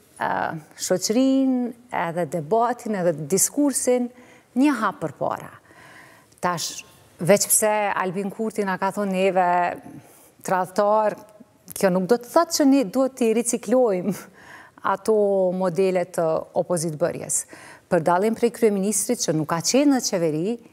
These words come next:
ne kemi qenë. Edhe ne e dim si është të jetë, të jesh në atë karrike, në atë tavolinë. Edhe unë, am, nuk do doja asnjëherë që në Kosovë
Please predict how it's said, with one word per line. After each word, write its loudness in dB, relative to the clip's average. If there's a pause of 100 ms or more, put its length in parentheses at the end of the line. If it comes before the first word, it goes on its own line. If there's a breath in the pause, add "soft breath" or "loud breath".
(140)
ne 0
kemi -2
qenë. 0 (540 soft breath)
Edhe 0
ne 2
e -2
dim 4
si 0
është -8
të -4
jetë, -8 (140)
të 6
jesh 2
në 0
atë -10
karrike, 0
në 4
atë -2
tavolinë. -4 (540 loud breath)
Edhe 2
unë, 0
am, 0 (640)
nuk 0
do 6
doja 4
asnjëherë -2
që -2
në -6
Kosovë -2